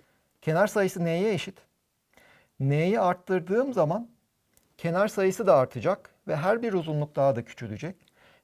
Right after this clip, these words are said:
N'yi sonsuza götürdüğüm zaman burada bir, e, dairem oluşacak. Şimdi şunu düşünelim.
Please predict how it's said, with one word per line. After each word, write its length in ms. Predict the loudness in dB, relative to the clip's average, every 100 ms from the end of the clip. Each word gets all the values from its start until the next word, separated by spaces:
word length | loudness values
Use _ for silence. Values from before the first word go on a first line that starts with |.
| -4
N'yi 360 | 0 0 -2
sonsuza 480 | -2 0 -2 -2 -4
götürdüğüm 580 | -2 -2 -4 -2 -2 0
zaman 340 | 0 -2 -4 -10 _ _ _ _
burada 320 | -4 0 2 2
bir, 140 | 0 -4 _ _ -6
e, 580 | -4 -2 -2 -2 -4 -6 -4
dairem 400 | 0 0 0 -2
oluşacak. 440 | -4 -8 -14 -16 -18 _ _ _ _ _ -20 -20 -6
Şimdi 200 | -4 0
şunu 240 | 0 0
düşünelim. 520 | 0 2 2 0 -4